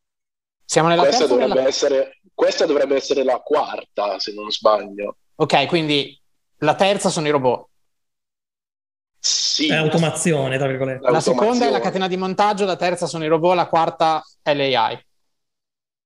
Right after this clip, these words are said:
Speaker 1: Più o meno.
Speaker 3: S-, secondo
Speaker 2: Dovrebbe
Speaker 3: la nostra
Speaker 2: essere.
Speaker 3: definizione che, che diamo in questo momento è così.
Speaker 1: Ehm,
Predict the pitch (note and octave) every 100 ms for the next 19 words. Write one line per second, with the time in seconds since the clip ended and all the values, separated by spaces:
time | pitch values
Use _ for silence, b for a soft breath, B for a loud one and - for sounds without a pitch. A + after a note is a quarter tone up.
0 | _ _ _ _ _ _ _ _ _ D#3
1 | C#3 B2 A2+ - - - - - - A3
2 | B3+ C#4 C4+ A#3 G#3 A#3 - A#3 G#3 F#3
3 | G3 G3 - G#3 G3+ G#3 G3+ F3 E3 D#3
4 | D#3 D3+ - D#3+ D3+ F3+ F#3+ E3+ F3+ F#3+
5 | G#3 G3 F#3+ F#3+ C#3 B2 A#2+ _ _ _
6 | B B B _ _ F3 F3 E3 D#3 D#3+